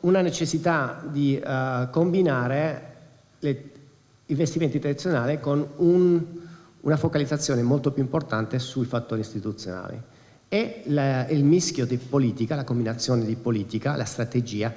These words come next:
deve variare necessariamente di una regione all'altra. Questo magari è, mm, quello che si sta cercando di, eh, di arrivare con questo Smart Specialization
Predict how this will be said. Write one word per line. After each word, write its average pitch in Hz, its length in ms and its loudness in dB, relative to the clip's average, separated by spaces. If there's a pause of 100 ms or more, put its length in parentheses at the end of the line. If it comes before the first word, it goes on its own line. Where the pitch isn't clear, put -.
(160)
deve 127 260 4
variare 117 540 0
necessariamente 110 1160 -6 (140)
di 117 160 -2
una 139 140 6
regione 107 640 0
all'altra. 92 440 -8
Questo 123 340 -4
magari 123 560 2
è, - 520 -10
mm, 120 300 -8
quello 127 200 -4
che 113 80 -6
si 123 120 -8
sta 120 200 -2
cercando 120 460 0
di, 110 200 0 (600)
eh, 110 300 -6 (180)
di 123 160 0
arrivare 120 440 4
con 117 200 0
questo 117 320 -4
Smart 113 300 0
Specialization 117 1000 -2